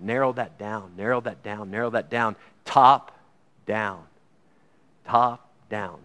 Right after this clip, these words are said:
So even within science, I think it shows that. <laughs> I had this illustration at first, and then I decided to go with that one. But I'll give you this one anyway, because it's Su-, Sunday evening, and I'm a little bit hungry. If you had chocolate ice cream and vanilla ice cream,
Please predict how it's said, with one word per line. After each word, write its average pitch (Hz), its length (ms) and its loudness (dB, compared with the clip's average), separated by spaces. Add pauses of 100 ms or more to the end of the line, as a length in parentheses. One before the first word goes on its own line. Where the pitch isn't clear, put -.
(380)
So 139 200 -4
even 170 360 0
within 147 300 0
science, 139 380 -2
I 117 60 0
think 131 260 -4
it - 80 -8
shows 135 380 -6
that. 95 300 -14 (400)
<laughs> - 440 -20
I 127 100 2
had 131 180 0
this 131 200 0
illustration 117 580 -2
at 104 80 -12
first, 131 320 0
and 117 120 -6
then 120 80 -2
I 117 60 -2
decided 113 460 -4
to 113 60 -8
go 117 120 2
with 110 120 -2
that 113 140 4
one. 110 120 -2
But 175 100 6
I'll 240 80 8
give 214 180 0
you 175 60 4
this 160 220 2
one 135 140 0
anyway, 113 300 0
because 117 360 -2
it's - 140 -12
Su-, 131 240 0
Sunday 147 320 4
evening, 127 400 0
and 117 120 -4
I'm 120 140 -2
a - 20 -6
little 117 200 -4
bit 110 120 -6
hungry. 123 360 -6 (640)
If 151 200 2
you 208 120 2
had 175 240 6
chocolate 196 460 6
ice 151 240 8
cream 147 380 2
and 135 160 -2
vanilla 143 420 8
ice 110 260 -2
cream, 107 440 -6